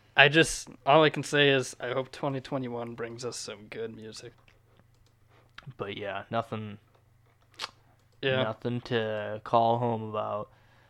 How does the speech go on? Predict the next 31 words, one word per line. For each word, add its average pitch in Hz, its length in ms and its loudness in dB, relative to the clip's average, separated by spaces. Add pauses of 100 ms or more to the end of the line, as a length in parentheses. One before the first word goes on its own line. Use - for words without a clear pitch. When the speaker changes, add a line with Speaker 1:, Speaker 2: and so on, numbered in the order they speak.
(140)
Speaker 2:
I 135 100 2
will 160 180 8
say, 147 280 6
though, 120 580 8 (1400)
I 113 120 6
hope 123 280 6
Harry 107 260 0
Styles - 720 -10 (520)
brings, 69 540 -10
brings 143 380 4
home 139 180 8
a 123 60 0
Grammy 117 520 2
Speaker 1:
Sure. 123 200 0
Speaker 2:
because 110 440 0
Speaker 1:
I'll 135 120 4
root 139 200 2
Speaker 2:
I - 40 -16
Speaker 1:
for 131 80 -4
him. 127 140 -4
Speaker 2:
really 143 600 6
enjoyed 113 760 0 (800)
his 110 280 -2
album. 104 600 -6 (920)
Was 117 200 -6
it 147 100 0
an 147 160 0
album 147 340 -2
of 147 80 -6
the 147 80 -4
year? 147 300 -6